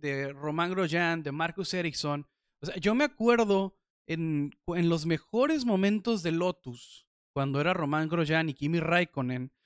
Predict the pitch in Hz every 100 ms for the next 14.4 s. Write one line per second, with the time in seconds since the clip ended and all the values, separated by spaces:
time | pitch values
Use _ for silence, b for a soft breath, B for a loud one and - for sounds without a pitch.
0 | _ 147 208 175 - 185 254 294 202 233
1 | 269 240 170 160 147 139 165 196 214 196
2 | 156 - 139 127 151 170 233 185 135 113
3 | 147 247 294 b b b 139 170 151 -
4 | 185 247 277 233 220 233 226 208 185 156
5 | 151 151 139 127 175 208 196 220 208 160
6 | 156 170 - 208 - - 156 156 208 -
7 | 233 277 269 233 196 185 202 202 208 202
8 | 185 175 170 196 185 185 165 147 156 170
9 | 190 175 160 147 202 220 240 214 180 156
10 | - 180 - _ _ _ _ _ - 165
11 | 165 165 - - 180 180 180 156 - 170
12 | 170 180 170 - 185 185 196 175 160 143
13 | - 185 208 - b b 170 165 170 165
14 | 185 196 196